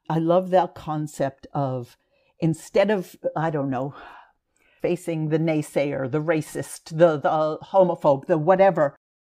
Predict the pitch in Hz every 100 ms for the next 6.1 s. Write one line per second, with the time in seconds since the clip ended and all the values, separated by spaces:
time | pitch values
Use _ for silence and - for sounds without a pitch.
0 | - 165 214 - 190 165 156 202 180 151
1 | 151 185 170 160 151 156 - 165 - 147
2 | 147 139 147 - 147 147 139 131 135 139
3 | - 135 - 147 139 139 - 151 139 139
4 | - 156 143 160 165 151 165 160 165 -
5 | 165 147 143 147 - 127 131 - 135 156